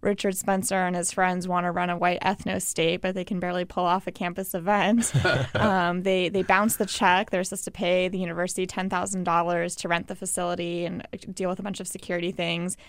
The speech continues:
Speaker 1: They waited till the day the check was due to FedEx it the same day. It got to the university at, like, ten thirty P M. Um, an administrator had to go meet the FedEx guy and sign off for this at ten thirty P M. And then the check <laughs> bounces.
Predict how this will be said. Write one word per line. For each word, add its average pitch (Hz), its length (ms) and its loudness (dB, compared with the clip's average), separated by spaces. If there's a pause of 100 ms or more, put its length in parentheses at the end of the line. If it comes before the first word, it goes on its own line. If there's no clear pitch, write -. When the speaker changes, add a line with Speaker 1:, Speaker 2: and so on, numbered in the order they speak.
(240)
Speaker 1:
They 196 100 0
waited 190 260 2
till 190 140 -4
the 175 100 -2
day 202 220 4
the 240 80 0
check 214 260 0
was 202 220 0
due 180 380 2
to 180 260 -2
FedEx 208 500 2
it 202 200 0
the 185 40 -6
same 202 300 0
day. 175 380 2
It - 100 -2
got 196 160 2
to - 100 -6
the 214 60 -4
university 185 400 -2
at, 180 40 -2
like, - 120 -6
ten 208 260 -2
thirty 196 280 2
P 180 240 -2
M. 180 420 2 (340)
Um, 170 280 2
an 175 80 0
administrator 190 580 2
had 185 200 0
to 180 60 -6
go 170 140 -4
meet 220 220 0
the 190 80 -4
FedEx 190 360 -2
guy 180 200 0
and 175 140 -6
sign 214 220 -2
off 196 220 0
for - 80 -6
this 185 200 -4
at - 100 -12
ten 208 220 -2
thirty 196 260 0
P 190 180 -4
M. 175 340 0
And 202 140 0
then 185 100 0
the 165 80 -4
check - 340 0
<laughs> - 40 2 (340)
bounces. 240 580 6